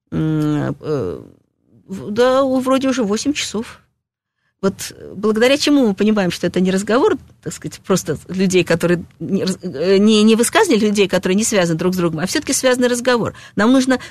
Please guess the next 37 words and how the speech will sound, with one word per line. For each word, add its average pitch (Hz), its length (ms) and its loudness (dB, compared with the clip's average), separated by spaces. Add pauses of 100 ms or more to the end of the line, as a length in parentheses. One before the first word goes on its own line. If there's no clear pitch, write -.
восстановить 247 680 2
некоторый 240 400 0
контекст, 233 560 -2
использовать 220 580 0
знания 220 720 2
о 202 140 2
мире, 196 440 4
о - 60 -6
том, 202 160 0
как 185 160 -2
устроен 196 420 0
мир, 160 300 0 (220)
о - 60 -14
том, 202 120 -2
как 196 140 0
устроено 190 340 0
общество, 156 360 -2
как - 180 -2
работает 185 420 0
почта - 480 -2 (240)
в - 20 -18
данной 165 240 2
конкретной 151 480 0
там 143 160 -2
стране 151 440 0
или 147 120 0
городе. 147 400 -6 (380)
И 208 60 -8
тогда 277 280 0
мы 415 60 2
можем 302 260 0
понять, 240 300 0
что - 160 -4
ответ 269 360 -4 (280)
был 202 160 0
вполне 196 380 -2
уместен. 170 560 -4